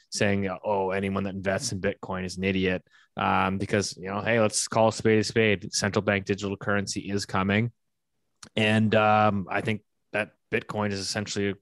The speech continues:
competition for that, right? It's like, it's, I mean, I like to call it basically, like,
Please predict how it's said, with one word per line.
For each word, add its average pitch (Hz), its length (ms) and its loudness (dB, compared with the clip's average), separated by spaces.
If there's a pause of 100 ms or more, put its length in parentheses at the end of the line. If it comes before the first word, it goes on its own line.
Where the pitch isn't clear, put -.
competition 104 580 -2
for 90 100 -8
that, 85 200 -8
right? 98 160 4
It's - 180 -2
like, 101 220 0 (880)
it's, - 520 -6
I 98 160 -4
mean, 101 120 0
I 110 160 4
like 110 220 0
to 98 60 -2
call 104 340 2
it 90 240 -8
basically, 98 320 0
like, 95 180 0